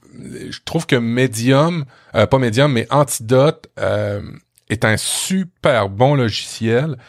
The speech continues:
pour la correction orthographique, grammaire et ainsi de suite, euh, est vraiment facilitant, anglais comme français. Euh, mais toutefois, le problème que je trouve, c'est qu'ils sont pas encore mobiles.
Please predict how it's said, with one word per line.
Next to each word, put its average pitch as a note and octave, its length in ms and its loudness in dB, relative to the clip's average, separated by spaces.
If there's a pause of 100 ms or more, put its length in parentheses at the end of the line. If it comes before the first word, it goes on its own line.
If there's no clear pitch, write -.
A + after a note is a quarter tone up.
(200)
pour A2+ 140 2
la G#2+ 100 4
correction A2+ 440 0
orthographique, A2+ 800 0
grammaire A2 600 2
et G#2 120 0
ainsi - 240 -4
de - 40 -8
suite, C3 320 2 (420)
euh, G#2 340 4
est G#2+ 140 2
vraiment C3+ 500 2
facilitant, C3 880 2
anglais A#2 420 4
comme G#2+ 220 0
français. B2 680 0 (520)
Euh, A2 360 4
mais A#2+ 440 2
toutefois, D3 580 0
le A#2+ 140 2
problème C3 760 0
que A#2+ 140 -8
je G#2 100 -8
trouve, D3 360 -4
c'est - 280 -4
qu'ils A#2+ 240 -10
sont A2+ 240 -4
pas D3 140 0
encore C3 260 2
mobiles. A2+ 340 -2